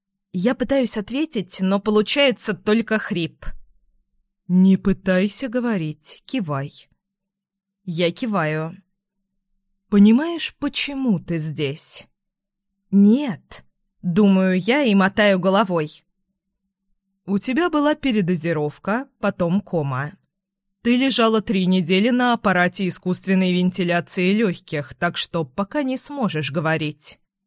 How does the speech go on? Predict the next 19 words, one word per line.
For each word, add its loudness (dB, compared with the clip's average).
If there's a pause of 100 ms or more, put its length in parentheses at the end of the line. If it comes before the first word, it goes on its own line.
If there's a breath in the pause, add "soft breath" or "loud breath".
(1200)
Медсестра 2
подходит -2
ко 0
мне 0
и -6
начинает -4
что-то -4
делать -4
с -8
рукой. -6 (560)
Я 0
чувствую -2
боль 0
и -4
понимаю, 2
что 0
внутри 2
стоит -2
игла. 0